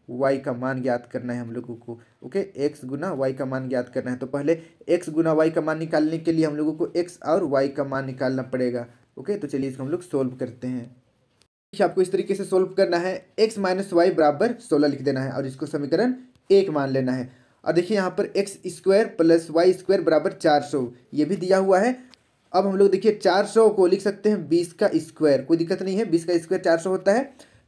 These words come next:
तो सेम इसको यहाँ पर उतार देंगे, दोनों सेम उतार जाएगा। उसके बाद चार सौ को हम लोग लिख सकते हैं यहाँ पर देखिए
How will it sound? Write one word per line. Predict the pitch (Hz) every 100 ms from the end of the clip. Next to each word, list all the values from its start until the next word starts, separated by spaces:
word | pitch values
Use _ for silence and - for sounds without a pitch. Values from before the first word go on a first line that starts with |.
| -
तो |
सेम | 151 170 175
इसको | 165 165 185
यहाँ | 165
पर | 165 170
उतार | 160 160
देंगे, | 160 175 185
दोनों | 165 160 185 185 -
सेम | - 175 165
उतार | 165 165
जाएगा। | 165 170 208 254 - -
उसके | 156 147 170
बाद | 160 190 -
चार | 165 151
सौ | 160 170
को | 165
हम | 160
लोग | 160
लिख | 160
सकते | 160 - 165
हैं |
यहाँ | 160 156
पर | 160
देखिए | 151 160 208